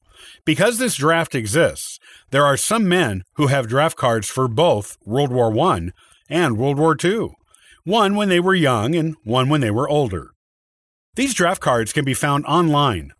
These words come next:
on both free and paid genealogy record websites.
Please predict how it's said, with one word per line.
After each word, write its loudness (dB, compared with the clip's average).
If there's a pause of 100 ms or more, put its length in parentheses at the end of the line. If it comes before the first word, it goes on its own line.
(120)
on 0
both 0
free 2
and 0
paid 0
genealogy 0
record 0
websites. -4